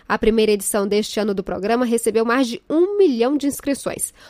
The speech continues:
Foram oferecidas quase trezentas mil vagas em cursos técnicos de instituições públicas e privadas. As aulas terão início no período de quatorze de abril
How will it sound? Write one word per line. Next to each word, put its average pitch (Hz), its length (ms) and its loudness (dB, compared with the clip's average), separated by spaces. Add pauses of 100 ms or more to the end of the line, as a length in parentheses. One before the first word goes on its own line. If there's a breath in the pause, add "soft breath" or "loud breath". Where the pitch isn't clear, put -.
(100)
Foram 208 200 0
oferecidas 226 600 0
quase 254 260 0
trezentas 262 580 0
mil 254 300 0
vagas 233 460 0
em 262 120 -4
cursos 262 360 -4
técnicos 240 420 -2
de 226 100 -2
instituições 214 560 -4
públicas 302 520 -2
e 254 100 -6
privadas. - 580 -6 (320 loud breath)
As 190 220 -4
aulas 226 240 2
terão 208 220 -2
início 269 360 -2
no 294 80 -2
período 202 360 0
de 190 100 -14
quatorze 180 460 -8
de 262 80 0
abril 262 280 -2